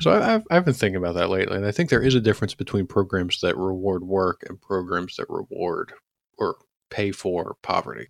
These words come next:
And I think a lot of the New Deal programs were focused around the idea of we gotta get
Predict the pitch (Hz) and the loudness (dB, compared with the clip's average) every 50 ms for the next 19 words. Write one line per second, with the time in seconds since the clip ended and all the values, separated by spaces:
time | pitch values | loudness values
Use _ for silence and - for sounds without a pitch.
0 | _ _ - - 107 107 - - 110 110 - 101 110 147 185 190 151 123 120 127 | _ _ -12 -10 -10 -8 -8 -8 -8 -6 -2 2 4 4 4 4 4 4 4 4
1 | 127 120 117 110 101 - - 107 104 98 98 95 92 92 90 - - 87 - - | 4 4 2 2 2 0 0 0 0 0 0 -2 -2 -4 -6 -6 -8 -8 -6 -4
2 | 80 101 95 90 95 90 - - - 95 92 90 90 90 92 95 85 - - - | -4 -4 -4 -4 -6 -8 -8 -8 -8 -8 -8 -8 -10 -12 -12 -10 -10 -10 -10 -12
3 | - _ _ _ - 110 - 101 92 98 - 110 98 82 | -16 _ _ _ -14 -8 -8 -6 -6 -4 -4 -4 -4 -4